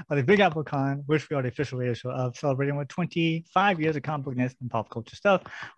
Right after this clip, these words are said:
more information, go to W W W dot big apple C C dot com. Their next convention is scheduled for January twenty-ninth. It's a one-day show, which is the Big Apple Trading Card Show.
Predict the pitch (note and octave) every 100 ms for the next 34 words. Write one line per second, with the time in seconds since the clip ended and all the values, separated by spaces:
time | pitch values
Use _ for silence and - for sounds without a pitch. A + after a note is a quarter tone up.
0 | C#4+ B3 F3 D#3+ D#3 C3+ B2+ B2 F#3+ F3
1 | D3 C#3 B2 A#2+ A#2 A2 C3+ B2+ A#2+ A#2+
2 | - A2+ A#2+ G#2 G2 - E3+ F#3+ G#3+ -
3 | - - - B2 C#3+ - F#3 B2+ A#2+ -
4 | C#3 C3+ B2+ - E3 D3+ D#3+ E3 D#3+ -
5 | _ - C3+ B2 A2+ C#3 D3 F3+ F#3 F3
6 | - B2+ C3 C3+ G#3 D3 A2+ A2+ C#3+ F#3
7 | D#3+ D3 D3+ C#3 - A#2+ B2+ - A#2 A#2+
8 | G#2 D#3 D#3 C#3+ C3 C#3 C3+ F#3 A#3 D#3
9 | A2 G#2 - G#2+